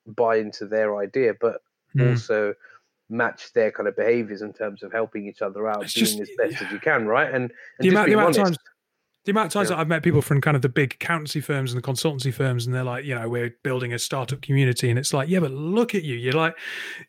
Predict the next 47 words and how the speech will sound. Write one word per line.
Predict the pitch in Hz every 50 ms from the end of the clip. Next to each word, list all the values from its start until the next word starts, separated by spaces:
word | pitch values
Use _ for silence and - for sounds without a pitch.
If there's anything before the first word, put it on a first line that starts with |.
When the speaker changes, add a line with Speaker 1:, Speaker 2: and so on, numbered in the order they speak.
| _ _ _ _ _ -
Speaker 1:
Yeah, | 139 139 139 131 120 104 - - - 139 135 160
yeah. | 139 139 135 127
Speaker 2:
you | 175 185
so | 175 - - - 202 - -
aren't | 214 208 196 196 208 214 220 208 190 165 131 127 156 - - - - -
gonna | - - 185 220 185 143 -
build | - 247 226 208
a | 220
community | - - - 220 226 - 208 202 - - - -
the | 160 180 180
way | 196 202
you're | 196 196 180
trying | - 190 196 196
to | 175
build | 156 196 190 185 160
it." | 143 - - - -
Speaker 1:
<laughs> | - - - -
They | 147 165
Speaker 2:
So | 156 208
I | 214 208
just | 214 -
think | - 233 202
that's, | 190 190 180 -
that's | - 196 185 - -
refreshing. | 165 - 196 180 - - 170
And | 160 170
anyone | 180 185 185 180 175
who's, | 160 170 156 - - - - -
who's | - 165 165
out | 170 175 165
there | 160 160
and | 160 160
wants | 160 147 - -
to | 156
make | 147 147 -
content | - 170 160 - 151 143
and | 139 143
wants | 143 139 - -
to | - 143 - - - _
create | - - 175 151 143
a |
community, | - - 165 170 185 180 165 - - 143 127 123 117 _ _ _ _ _ _ _ _ _ _ _ _
there's, | - 185 190 190 170 165
there's | 156 175 185 170 156
your | 165
blueprint. | - 156 143 127 - 120 107 113 - _ _ _ _ _ _ 135
Speaker 1:
Yeah, | 143 139 113 98